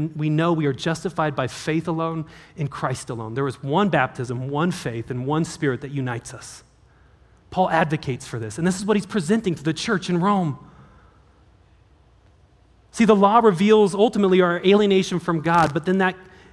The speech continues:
extenuates itself, it ex-, uh,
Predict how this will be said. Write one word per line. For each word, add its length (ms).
extenuates 920
itself, 540
it 80
ex-, 400
uh, 120